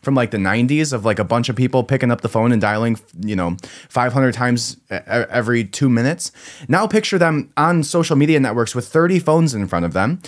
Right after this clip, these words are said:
all running different accounts, all liking, following, tweeting the same things, all, you know, going after a single individual, all of these same people, uh,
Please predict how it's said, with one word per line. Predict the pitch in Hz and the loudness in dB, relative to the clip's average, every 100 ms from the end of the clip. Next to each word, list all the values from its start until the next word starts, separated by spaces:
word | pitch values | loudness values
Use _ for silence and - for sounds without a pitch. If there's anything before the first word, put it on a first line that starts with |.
| - - - | -14 -4 2
all | 160 185 | 2 2
running | 160 156 135 | 2 2 2
different | 131 143 196 | 2 0 -2
accounts, | 190 - 87 104 - - - - | -4 -6 -6 -6 -10 -14 -12 0
all | 156 180 190 147 | 2 4 4 2
liking, | 123 151 175 190 185 | 2 0 2 0 0
following, | 170 160 165 170 175 170 165 | 0 0 2 2 2 0 -2
tweeting | - 190 185 185 | -2 0 2 2
the | 156 | 2
same | - 170 175 | 0 0 0
things, | 170 170 165 170 - - - 139 | 2 2 2 0 -4 -14 -14 -2
all, | 143 175 180 151 | 2 4 2 2
you | 135 | 0
know, | 127 110 92 | 0 0 -4
going | 127 156 180 160 | -2 2 4 4
after | 127 143 139 160 | 2 0 2 2
a | 131 | 2
single | 151 143 143 | 0 2 4
individual, | 131 117 123 131 131 131 - - - - | 4 4 2 2 2 0 -4 -18 -10 0
all | 147 180 | 4 4
of | 165 | 4
these | 147 - | 2 2
same | 156 151 143 | 0 -2 0
people, | 156 147 135 127 - | 0 2 4 2 2
uh, | 107 104 107 | 2 2 2